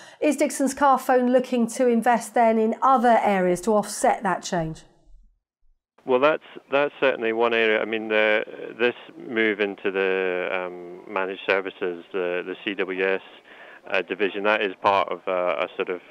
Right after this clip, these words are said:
Speaker 2: uh, move that they, that they're trying to make to, to build out scale and to, to diversify a bit. Um, the thing is, you know, you only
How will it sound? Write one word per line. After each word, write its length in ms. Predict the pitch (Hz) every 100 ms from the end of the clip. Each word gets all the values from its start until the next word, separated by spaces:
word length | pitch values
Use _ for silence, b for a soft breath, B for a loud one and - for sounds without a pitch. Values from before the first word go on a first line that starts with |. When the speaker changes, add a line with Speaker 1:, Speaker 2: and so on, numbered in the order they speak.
| -
Speaker 2:
uh, 640 | 107 98 90 87 87 85 80 - - - -
move 320 | 101 95 90
that 120 | 90
they, 100 | 92
that 340 | 90 95 95 90
they're 100 | 90
trying 180 | 101 95
to 60 |
make 220 | 92 95 -
to, 140 | 95 90 -
to 60 |
build 260 | 90 101 90
out 140 | 87 - -
scale 520 | - 92 92 90 90
and 260 | 87 92 -
to, 180 | 95 92 -
to 120 | 101 - -
diversify 540 | 95 90 87 - 92
a 20 | 85
bit. 240 | 90 92 B B B B 92
Um, 420 | 90 90 90 87 B B B 101
the 60 |
thing 200 | 92 95
is, 140 | 90 87
you 80 | 92
know, 60 |
you 280 | 90 87 92
only 300 | 90 87 87